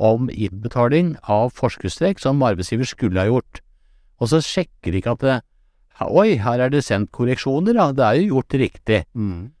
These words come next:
Speaker 1: Så der er en stor utfordring, og vi, dette er jo tatt opp med skatteetaten, og de jobber jo med det.
Speaker 2: Mm.
Speaker 1: Så vi får nå se, øh, hvordan, hvordan man havner. Men det er klart, i det tilfellet her, hvis du som arbeidsgiver, hvis du går tilbake til det vi snakket om,
Speaker 2: Mm.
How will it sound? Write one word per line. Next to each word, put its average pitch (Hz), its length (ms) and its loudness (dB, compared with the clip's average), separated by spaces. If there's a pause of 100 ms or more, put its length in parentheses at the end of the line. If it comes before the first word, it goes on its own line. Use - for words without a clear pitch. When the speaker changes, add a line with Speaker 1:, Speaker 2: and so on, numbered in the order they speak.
Speaker 1:
Så 143 180 -2
der 123 180 2
er 123 320 2
en 160 100 0
stor 131 260 0
utfordring, 131 460 0
og 151 160 0
vi, 135 380 0
dette 123 180 0
er 131 100 2
jo - 40 -8
tatt - 320 -4
opp 117 120 -2
med 107 140 0
skatteetaten, 104 720 -4
og 135 140 0
de 127 100 2
jobber 107 300 0
jo 120 40 2
med 98 220 2
det. 175 140 0 (160)
Speaker 2:
Mm. 117 400 -4
Speaker 1:
Så 131 240 -4
vi 127 80 -2
får 107 160 -6
nå 120 80 -2
se, - 160 -2
øh, 113 720 -2
hvordan, 113 540 2 (160)
hvordan 107 280 0
man 120 120 0
havner. 127 420 2 (440)
Men 123 100 0
det 135 80 2
er 120 100 -4
klart, 123 160 0
i 135 120 0
det 117 220 2
tilfellet 110 400 -2
her, 160 180 2
hvis 120 180 -2
du 120 120 -6
som 135 180 -2
arbeidsgiver, 117 640 -2 (580)
hvis - 100 -20
du 107 80 -2
går 98 140 2
tilbake 90 320 -2
til - 20 -12
det 98 120 0
vi 98 120 -4
snakket 92 140 -2 (100)
om, 185 160 2
Speaker 2:
Mm. 98 300 -2